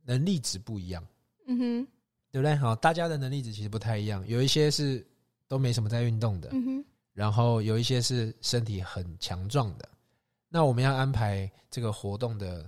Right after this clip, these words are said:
Speaker 1: 的一些难度的话，其实我们要适合每一个人。
Speaker 2: 嗯哼。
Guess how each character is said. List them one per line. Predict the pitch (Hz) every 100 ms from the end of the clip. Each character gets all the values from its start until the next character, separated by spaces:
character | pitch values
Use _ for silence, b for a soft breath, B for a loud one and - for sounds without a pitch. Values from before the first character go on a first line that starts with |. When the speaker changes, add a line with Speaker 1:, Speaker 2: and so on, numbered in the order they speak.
| 101
Speaker 1:
的 | 95 87 -
一 | 120
些 | 104 101
难 | 101 95 117
度 | 143 110
的 | 98
话， | 101 87 _ _ _ _ _ _
其 | -
实 | 113 113
我 | 101
们 | 98
要 | 113 110 - b b b _ _ _ _
适 | - - 180
合 | 107 101
每 | 92
一 | 87
个 | 110
人。 | 98 - _ -
Speaker 2:
嗯 | 254
哼。 | 220 220